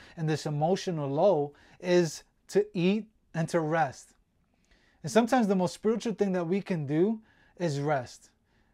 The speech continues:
But admittedly for me, I don't know about for you, be honest with me, um, it's something that's very difficult for us to do. We are not very good at establishing or creating rhythms of rest,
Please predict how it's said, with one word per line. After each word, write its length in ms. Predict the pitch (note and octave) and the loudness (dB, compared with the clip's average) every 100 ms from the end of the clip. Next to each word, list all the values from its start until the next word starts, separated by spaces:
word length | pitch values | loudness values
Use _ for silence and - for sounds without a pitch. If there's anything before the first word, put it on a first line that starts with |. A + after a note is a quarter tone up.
| _ | _
But 140 | F3 F3 | 4 4
admittedly 480 | D#3+ F#3+ A#3 A3+ | 4 4 4 4
for 160 | G#3+ F3 | 2 0
me, 300 | F3+ A3 G#3 | 2 4 4
I 100 | D#3+ | 2
don't 100 | G#3 | 2
know 60 | G3+ | 4
about 200 | F#3 - | 4 2
for 120 | D#3+ | -2
you, 240 | F3+ G3+ | 2 2
be 200 | D#3+ F3+ | 2 2
honest 380 | E3+ G#3 F#3 D3+ | 2 2 0 -4
with 100 | D3+ | -8
me, 260 | D3 D#3+ F3+ _ _ _ _ - | -6 -10 -12 _ _ _ _ -12
um, 320 | D3+ D3+ E3 | -8 -8 -2
it's 220 | F#3 F3+ | -2 -4
something 460 | - - G#3 G#3 G3 | -6 -2 0 0 -2
that's 160 | E3+ | -4
very 220 | D3 F3 E3 | 0 0 2
difficult 520 | F3 E3 F3 E3+ D3+ | 0 -2 -6 -6 -8
for 180 | E3 - | -10 -10
us 200 | D3+ - | -12 -10
to 120 | D3+ | -8
do. 320 | C#3+ A3 E3+ _ _ _ _ _ _ | -4 -4 -6 _ _ _ _ _ _
We 200 | C#3+ F3+ | -2 0
are 180 | A3 F3 | 2 2
not 280 | E3+ F3+ A3+ | 4 2 4
very 280 | F#3+ G3 F3+ | 2 2 0
good 280 | D3 E3 G3 | 0 0 0
at 160 | D#3+ | -2
establishing 680 | D3+ - D#3+ E3+ G3 G3+ F#3+ | -4 -2 0 4 2 0 -6
or 60 | G3 | -6
creating 520 | - F#3+ D#3 E3+ D#3 | -6 -4 -4 -4 -4
rhythms 380 | D3 D3+ E3 - | -4 -4 -6 -6
of 160 | D3+ | -4
rest, 460 | D#3 A#3 - - | 2 2 2 -8